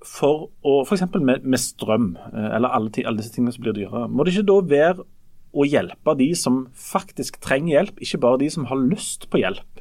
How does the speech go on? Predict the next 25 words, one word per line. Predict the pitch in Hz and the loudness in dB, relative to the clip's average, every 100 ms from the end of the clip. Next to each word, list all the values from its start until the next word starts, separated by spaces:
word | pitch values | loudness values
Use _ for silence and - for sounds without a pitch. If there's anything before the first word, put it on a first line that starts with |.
| - 127 | -6 -2
i | |
Norge? | 104 90 110 - - - | -2 -4 -8 -10 -14 -6
Altså, | 156 214 | 0 2
vi | |
har | 208 214 214 | 4 2 2
i, | 175 - - - _ | -4 -6 -12 -20 _
i, | 180 165 160 | -6 -4 0
meg | 185 | 4
og | 180 | 4
Jan | 170 175 151 | 4 2 2
var | 143 | 2
på | - 151 | 0 -6
quiz | 175 | -2
i | 190 | 2
går, | 226 202 | 2 2
og | 170 | 0
så | 135 160 | -2 -2
fikk | 151 139 | -2 -2
vi | 147 | -4
spørsmålet, | - 135 170 143 127 - | -2 -2 0 0 0 0
hva | 175 | 0
er | 190 131 143 - - _ 120 | 4 4 2 -2 -20 _ -4
gjennomsnittlig | 117 123 165 196 175 - 135 - 113 110 107 - - _ _ 170 | 2 2 2 2 0 -4 -6 -4 -4 -2 -4 -12 -20 _ _ 2
inntekt | 113 87 - 180 - - - - _ - - - - _ - - | 2 0 -4 -4 -6 -20 -20 -20 _ -20 -20 -20 -20 _ -20 -4
for | 143 151 | -2 -2